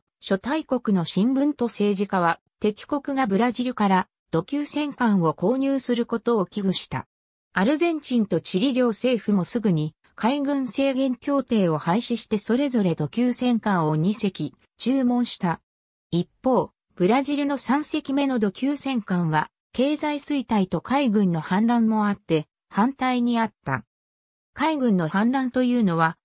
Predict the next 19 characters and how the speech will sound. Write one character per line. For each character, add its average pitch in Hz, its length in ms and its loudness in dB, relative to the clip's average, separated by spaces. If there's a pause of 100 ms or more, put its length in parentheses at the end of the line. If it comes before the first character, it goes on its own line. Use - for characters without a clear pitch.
(160)
新 285 380 -2
し - 160 -8
く - 80 -18
注 226 260 0
文 226 240 2
さ 214 140 -2
れ 202 140 0
た 220 100 0
二 208 160 2
隻 220 300 -2
の 165 100 2
土 151 160 0
級 254 220 -2
戦 277 260 -4
艦 196 240 2
の 156 120 0
乗 185 260 0
員 185 200 2
と、 165 280 -2